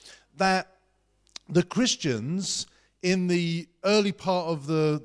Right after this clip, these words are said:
the, the church life, in, in kind of the book of Acts and that kind of early church history, why do they have so much impact on the world around them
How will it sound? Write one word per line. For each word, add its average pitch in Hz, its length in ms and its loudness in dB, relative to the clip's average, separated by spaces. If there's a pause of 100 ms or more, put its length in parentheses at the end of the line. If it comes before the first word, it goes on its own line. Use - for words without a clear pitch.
the, 151 100 -4
the 147 160 -6
church 160 380 0
life, 143 380 -2
in, 135 200 -4
in 127 220 -2
kind 135 180 0
of 127 60 0
the - 0 -
book 131 180 -2
of 131 100 0
Acts - 360 -2
and 123 100 0
that 143 200 0 (180)
kind 139 160 -4
of 139 80 0
early 175 440 2 (460)
church 190 440 2
history, 120 800 -2 (240)
why 262 260 0
do 320 100 0
they 262 140 -2
have 208 160 -2
so 285 540 0
much 240 280 -4
impact 202 500 -4
on 147 100 -2
the 143 40 2
world 139 220 0
around 139 420 0
them 98 400 -8